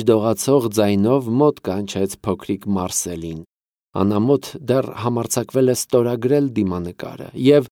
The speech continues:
խոսակցությունը չընդհատելով, շոյեց նրա մազերը, ապա բարձրացրեց աղջկա գլուխը և ագահ հայացքը սուզեց այդ հայլու մեջ, որը պահպանել էր նախկին Մարկի պատկերը։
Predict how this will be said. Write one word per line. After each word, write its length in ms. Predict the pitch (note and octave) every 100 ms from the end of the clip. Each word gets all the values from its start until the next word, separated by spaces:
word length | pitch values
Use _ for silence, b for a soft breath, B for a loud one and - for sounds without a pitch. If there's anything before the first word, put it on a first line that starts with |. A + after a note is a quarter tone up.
| _ _ _ _ -
խոսակցությունը 720 | D3 E3+ D#3+ F#3+ F#3+ G#3 G3+
չընդհատելով, 840 | - D3 C3+ - A#2+ A2 D#3+ E3+
շոյեց 560 | - B2 G#2 G#2+ G2 -
նրա 280 | G2+ G2
մազերը, 600 | F#2+ F#2 F#2 F2+ E3 F#3 F3+ _ _ -
ապա 220 | - G#3+
բարձրացրեց 920 | D3+ C3 B2+ - C3 B2 - C#3 C#3 -
աղջկա 440 | E2 - - C3+
գլուխը 380 | A#2+ C3+ F#3 B2+
և 200 | A2+ A#2
ագահ 400 | A#2 A2+ A#2+ C#3+
հայացքը 600 | A#2 G2+ A#2 C3+ - A#2
սուզեց 500 | - A2 F#2+ B2+ C3
այդ 160 | G2+ G2+
հայլու 340 | G2 G#2 F#2+
մեջ, 280 | G#2 D3+ - - _ _
որը 200 | F3 E3+
պահպանել 680 | - G#2+ G#2+ - A2 A2+ C3+
էր 140 | A#2+ F#2+
նախկին 600 | G2 G2+ G2 - B2+ B2
Մարկի 520 | A#2 G2+ G2 G2 F#2+ G2
պատկերը։ 680 | G2+ G2+ G2+ - - G#2+ G2